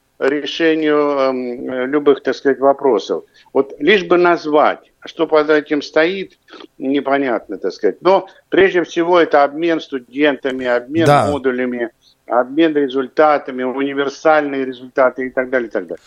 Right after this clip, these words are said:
Speaker 2: А это прекратится,
Speaker 1: Э.
Speaker 2: получается? Совместные с западными университетами программы за-, закончатся на этом? Или все-таки будет продолжение, а, какие-то другие точки соприкосновения найдутся?
Speaker 1: Э,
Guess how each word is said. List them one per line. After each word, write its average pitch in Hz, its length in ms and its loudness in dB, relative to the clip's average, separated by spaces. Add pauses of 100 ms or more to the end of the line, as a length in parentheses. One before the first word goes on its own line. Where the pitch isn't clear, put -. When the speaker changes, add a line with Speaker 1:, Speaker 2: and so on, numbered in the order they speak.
(180)
Speaker 2:
А 151 80 2
это 180 220 4
прекратится, 185 720 2
Speaker 1:
Э. - 40 -8
Speaker 2:
получается? 165 640 4
Совместные 170 640 2
с 135 40 2
западными 160 500 2
университетами 160 800 2
программы 143 480 2
за-, 127 160 4
закончатся 147 580 2
на 135 180 6
этом? 110 260 2
Или 135 200 4
все-таки 147 360 0
будет 147 240 4
продолжение, 139 720 4 (280)
а, 127 840 4
какие-то 151 380 2
другие 151 340 2
точки - 280 0
соприкосновения 120 760 2
найдутся? 101 580 -2 (1800)
Speaker 1:
Э, 139 400 4